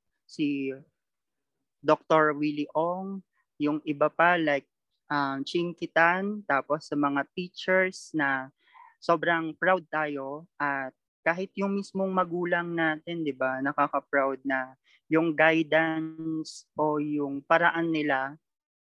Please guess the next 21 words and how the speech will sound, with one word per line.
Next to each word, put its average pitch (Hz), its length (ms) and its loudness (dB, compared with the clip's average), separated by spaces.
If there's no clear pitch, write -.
kung 156 160 0
paano 160 320 4
tayo 151 400 0
i-treat, 156 400 -8
kahit, 147 400 -4
um, 135 320 -6
good 160 240 -4
man 175 320 0
or 147 240 4
bad, 143 320 -4
di 147 120 -6
ba? 135 320 -2
Kung 160 240 4
ano 170 160 2
yung 160 480 -4
ating 147 800 0
attitude 175 720 -2
towards 151 640 2
those, 143 480 -6
um, 131 400 -4
situations 139 1300 -2